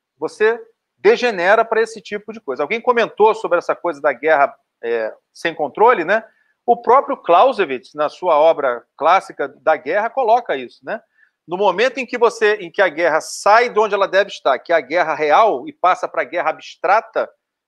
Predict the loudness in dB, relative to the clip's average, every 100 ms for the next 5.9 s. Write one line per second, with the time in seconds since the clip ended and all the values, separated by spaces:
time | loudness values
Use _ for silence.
0 | _ -10 -8 -2 0 0 -2 -8 -12 -2
1 | -2 -2 -6 -6 -10 -12 -16 -16 -12 -12
2 | -14 -18 _ -14 -16 _ _ _ _ _
3 | -8 -6 -4 -4 0 2 2 0 0 0
4 | 0 -2 0 2 2 0 -4 -4 0 2
5 | 2 2 0 0 -4 -2 -2 -4